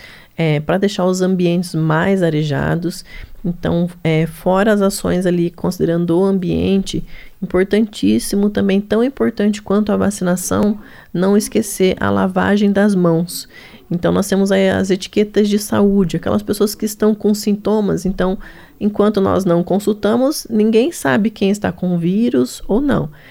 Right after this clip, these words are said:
Então, manter as etiquetas de saúde, procurar tá com tosse, espirro, procurar colocar o braço na frente ou tossir dentro da roupa que seja pra evitar a contaminação dos outros, né? Então, é importante sempre, em qualquer lugar,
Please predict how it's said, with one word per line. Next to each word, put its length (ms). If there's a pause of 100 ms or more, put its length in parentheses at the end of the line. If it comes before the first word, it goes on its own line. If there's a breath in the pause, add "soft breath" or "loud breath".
(280 loud breath)
Então, 80
manter 320
as 100
etiquetas 560
de 80
saúde, 480
procurar 560 (160)
tá 120
com 160
tosse, 420
espirro, 560 (260 loud breath)
procurar 400
colocar 460
o 80
braço 640 (160)
na 120
frente 640 (240 loud breath)
ou 120
tossir 380
dentro 340
da 140
roupa 340
que 80
seja 320
pra 160
evitar 360
a 40
contaminação 840 (340 loud breath)
dos 320
outros, 400
né? 200
Então, 280
é 60
importante 840
sempre, 720
em 40
qualquer 400
lugar, 480